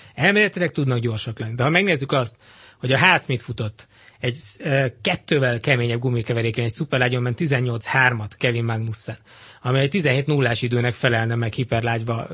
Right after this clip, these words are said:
vetítve. Tehát van egy bő fél másodperc hátrányuk egykörös tempó, ö, tekintetében szerintem a Haashoz. Én azt gondolom, hogy a gyári Renault is gyorsabb a McLarennél, sőt, most Szirotkinak volt egy olyan ideje az utolsó tesztnapon lágy gumikon a Williams-szel a semmiből,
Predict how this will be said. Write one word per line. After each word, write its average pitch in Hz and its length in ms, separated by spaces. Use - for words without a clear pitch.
vetítve. 135 600
Tehát 131 260
van 202 160
egy 139 180
bő 151 180
fél 131 220
másodperc 120 500
hátrányuk 120 520
egykörös 120 420
tempó, 117 380
ö, 120 260
tekintetében 123 640
szerintem 117 380
a 110 40
Haashoz. 156 540
Én 190 340
azt 220 120
gondolom, 165 240
hogy 139 40
a 139 40
gyári 156 300
Renault 190 300
is 165 60
gyorsabb 170 360
a 165 60
McLarennél, 160 600
sőt, 175 220
most 151 160
Szirotkinak 147 520
volt 151 180
egy 135 100
olyan 139 120
ideje 135 240
az 131 100
utolsó 139 300
tesztnapon 131 500
lágy 139 260
gumikon 127 300
a 123 40
Williams-szel 123 540
a 123 40
semmiből, 127 640